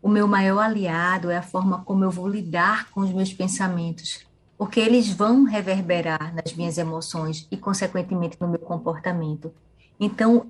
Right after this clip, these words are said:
eu quero concluir fazendo essa, esse convite para que as pessoas parem um pouco, pratiquem o autocuidado.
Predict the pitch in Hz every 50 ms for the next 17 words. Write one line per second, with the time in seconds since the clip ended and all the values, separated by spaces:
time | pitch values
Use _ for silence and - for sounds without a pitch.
0 | - - - _ - 240 269 285 277 - 226 220 220 - 202 190 185 190 196 208
1 | 214 202 - - 220 226 220 202 220 220 214 208 220 208 202 202 208 208 - -
2 | - 226 214 208 208 202 196 190 190 190 190 190 - - _ _ _ _ _ -
3 | 233 226 - 277 - - 285 294 277 214 165 151 185 190 208 240 240 - - 190
4 | - - 208 220 220 - 247 240 - - 240 233 - - - - 220 226 226 226
5 | - - _ _ _ _ _ - 226 233 247 262 262 262 240 226 202 185 175 175
6 | - - 180 165 170 165 165 - - - - - 233 247 247 247 - - - 254
7 | 269 294 285 277 - 247 240 220 208 202 196 196 196 190 - - - 190 185 165
8 | 165 160 160 156 156 156 160 160